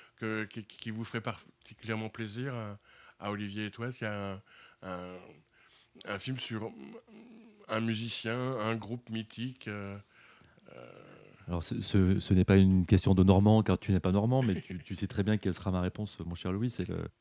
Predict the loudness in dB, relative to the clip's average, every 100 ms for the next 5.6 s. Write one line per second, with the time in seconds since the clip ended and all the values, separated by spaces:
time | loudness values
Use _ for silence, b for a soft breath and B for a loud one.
0 | _ _ -8 -4 0 0 0 0 2 2
1 | 0 0 0 2 2 2 4 6 6 4
2 | 0 -2 2 2 2 -2 -8 -8 0 0
3 | 4 6 6 6 4 4 2 2 4 6
4 | 6 2 0 2 0 6 8 8 6 0
5 | -6 -4 -2 -2 -6